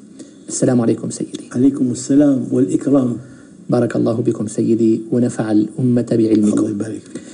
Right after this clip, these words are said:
Speaker 1: آه، سيدي، الآية اليوم في سورة التوبة: "اشتروا بآيات الله ثمنا قليلا فصدوا عن سبيله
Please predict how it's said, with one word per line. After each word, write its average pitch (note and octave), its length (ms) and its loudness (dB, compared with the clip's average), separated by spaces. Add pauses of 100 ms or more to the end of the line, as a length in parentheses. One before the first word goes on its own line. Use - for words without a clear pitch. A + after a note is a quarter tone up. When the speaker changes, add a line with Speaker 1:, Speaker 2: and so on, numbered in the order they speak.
(380)
Speaker 1:
آه، C3 220 0
سيدي، D3+ 380 4
الآية C#3 360 2
اليوم C3+ 320 4
في A#2 240 -2
سورة C3 380 -2
التوبة: - 440 0 (1040)
"اشتروا B2+ 500 2
بآيات B2+ 580 0
الله B2 500 0
ثمنا A#2+ 560 0 (120)
قليلا A#2+ 600 2
فصدوا B2+ 680 0
عن A#2+ 140 0
سبيله C#3+ 600 2